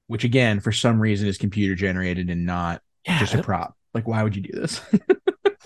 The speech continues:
Speaker 2: Like, so unnecessary.
Speaker 1: So
Speaker 2: Just, just make it real, right?
Speaker 1: infuriating. <laughs>
Speaker 2: Yeah,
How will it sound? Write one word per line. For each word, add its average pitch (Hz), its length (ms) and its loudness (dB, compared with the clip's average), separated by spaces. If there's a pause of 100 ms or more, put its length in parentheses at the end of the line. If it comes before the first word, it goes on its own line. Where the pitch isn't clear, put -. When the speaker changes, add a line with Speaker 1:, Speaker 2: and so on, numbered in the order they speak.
(720)
Speaker 2:
Like, - 140 -6
so 131 160 6
unnecessary. 107 520 4
Speaker 1:
So 69 40 -4
Speaker 2:
Just, - 260 -10
just - 180 -8
make 120 200 -2
it 101 60 2
real, 90 280 0
right? 67 280 -2 (600)
Speaker 1:
infuriating. 113 760 0
<laughs> 302 240 2 (800)
Speaker 2:
Yeah, 90 360 2